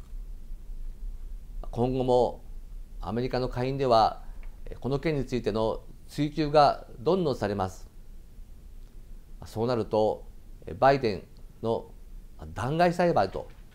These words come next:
いうこともあり得、もしかすると民主党、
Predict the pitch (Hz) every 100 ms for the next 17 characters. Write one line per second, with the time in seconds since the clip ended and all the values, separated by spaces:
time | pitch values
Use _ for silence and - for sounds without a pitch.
0 | - 113 123 117 104 110 - - - -
1 | 110 123 85 - - - - - - -
2 | - - - - - - - - - -
3 | 95 113 - 113 110 104 127 131 120 -
4 | - - - 82 87 113 - 123 107 -